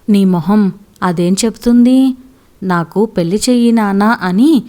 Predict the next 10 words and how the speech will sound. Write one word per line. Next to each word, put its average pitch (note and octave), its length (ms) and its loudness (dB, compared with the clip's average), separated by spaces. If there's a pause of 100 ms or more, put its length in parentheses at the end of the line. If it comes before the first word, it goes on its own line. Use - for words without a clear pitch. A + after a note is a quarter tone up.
(260)
అడుగుతుందా? G3+ 920 0 (380)
మనమే F3+ 380 -2
నిర్ణయించాలి. A#3 1080 0 (520)
నువ్వు G3 340 2
ఇంకేం B3 500 2
మాట్లాడకు, F#3 720 -2 (140)
అన్నీ F3+ 280 0
నేను G#3 280 2
చూసుకుంటాను. F#3+ 840 -2 (460)
సరళంటే G3 880 -2